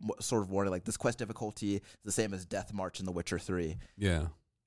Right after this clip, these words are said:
Speaker 1: And if I've never played The Witcher Three, what does
Speaker 2: Oh,
Speaker 1: that,
Speaker 2: yeah, exactly.
Speaker 1: what does that mean? <laughs>
Speaker 2: But if you never played The Witcher Three, like, why would you be wanting, wanting to have Geralt in there anyway, you know?
Speaker 1: Sure.
Speaker 2: Uh, yeah, I don't know. It, it, like you said, mixing of games, uh,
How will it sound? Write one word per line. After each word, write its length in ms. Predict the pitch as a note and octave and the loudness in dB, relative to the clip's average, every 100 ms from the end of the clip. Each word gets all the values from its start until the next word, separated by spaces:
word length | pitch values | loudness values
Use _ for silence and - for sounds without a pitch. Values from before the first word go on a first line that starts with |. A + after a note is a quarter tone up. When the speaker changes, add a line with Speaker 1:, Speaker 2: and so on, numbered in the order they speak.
| _ - | _ 0
Speaker 1:
And 160 | A2+ A2 | 2 4
if 60 | |
I've 100 | A#2+ | 2
never 140 | C3+ C3+ | 2 2
played 160 | D3 | 0
The 40 | B2 | -2
Witcher 220 | C3 A2+ | -2 -4
Three, 200 | - C#3 | 2 4
what 160 | G#2+ | 8
does 60 | G#2 | 8
Speaker 2:
Oh, 20 | G2+ | 8
Speaker 1:
that, 60 | |
Speaker 2:
yeah, 80 | G2 F#2 | 6 6
exactly. 380 | F#2+ F2 D#2 B2+ | 6 6 4 4
Speaker 1:
what 60 | |
does 80 | C#3 | 4
that 140 | D3+ A#2+ | 4 4
mean? 400 | C3+ C#3 G#2 G#2+ - | 4 4 2 -2 2
<laughs> 120 | - | 10
Speaker 2:
But 100 | A#3 | 10
if 60 | |
you 80 | G#3 | 12
never 140 | G3 C#3+ | 12 12
played 140 | C3+ | 12
The 20 | G2+ | 10
Witcher 220 | F#2+ F#2 | 6 2
Three, 180 | G2 F#2 | 4 6
like, 180 | F2+ F2+ | 6 6
why 120 | E2+ | 6
would 140 | E2 | 4
you 60 | F2 | 0
be 240 | F2 D#2 | 0 0
wanting, 480 | E2 F2 D#2 E2 D2+ - | 0 0 2 2 -2 -4
wanting 280 | G2+ F2 E2+ | 0 2 4
to 80 | E2 | 4
have 360 | D#2 D2+ F2 - _ _ G#2 | 2 0 -4 -14 _ _ -6
Geralt 400 | F#2 E2 D2+ - | 0 2 2 0
in 100 | D#2 | 0
there 160 | D2 D2 | 0 0
anyway, 400 | D2 D2 D2 D2 | 0 0 0 0
you 100 | D#2 | 0
know? 220 | D2+ D#2 | 0 0
Speaker 1:
Sure. 340 | - F#2 D#2+ D#2 - _ - | -2 -4 -6 -8 -14 _ 0
Speaker 2:
Uh, 540 | F2 E2 D#2 D2+ D2 - _ _ _ _ _ _ _ - | 4 4 4 0 -2 -8 _ _ _ _ _ _ _ 4
yeah, 280 | B2+ A#2+ - | 8 8 8
I 80 | A#2 | 6
don't 100 | C#3 | 8
know. 300 | A2+ F2+ F#2+ _ _ - | 8 6 2 _ _ -2
It, 280 | B2 C3 C#3+ | 4 8 8
it, 160 | C#3 - - | 6 2 6
like 160 | C#3 D3 | 6 8
you 60 | |
said, 200 | D3 A2 | 8 10
mixing 300 | G#2 A2 C3+ | 8 8 8
of 120 | G#2+ | 8
games, 580 | F#2 G2 F#2+ F#2 E2 - - _ _ - | 8 8 10 8 4 0 -10 _ _ -4
uh, 120 | F2+ | -2